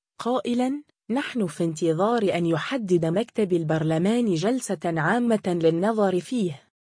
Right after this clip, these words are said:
اثنا عشر مقترح قانون أمام لجنة التربية والرياضة.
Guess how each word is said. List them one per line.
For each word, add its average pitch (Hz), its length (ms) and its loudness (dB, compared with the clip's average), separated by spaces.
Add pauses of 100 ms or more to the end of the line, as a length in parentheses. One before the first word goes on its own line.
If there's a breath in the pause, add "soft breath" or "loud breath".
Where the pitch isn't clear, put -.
(520)
اثنا 214 460 2
عشر 196 460 0
مقترح 220 680 0
قانون 185 580 0
أمام 208 400 2
لجنة 190 480 0
التربية 180 600 -2 (100)
والرياضة. 170 1000 2